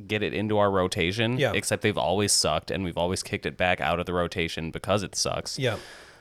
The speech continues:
Speaker 1: Um,
Speaker 2: Which was the, the main one that I had you read? X-Men Red?
Speaker 1: Uh, I don't think we really read X-Men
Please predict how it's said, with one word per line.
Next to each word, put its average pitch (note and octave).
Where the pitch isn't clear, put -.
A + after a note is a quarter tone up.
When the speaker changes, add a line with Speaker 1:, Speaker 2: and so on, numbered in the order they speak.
Speaker 1:
Um, F#2+
Speaker 2:
Which F#3+
was B3
the, G#3+
the D3
main D3
one B2+
that A#2+
I B2
had B2
you A2+
read? A#2
X-Men B2+
Red? A2+
Speaker 1:
Uh, A#2+
I -
don't A3+
think G3
we C#3
really A2
read G2+
X-Men F2+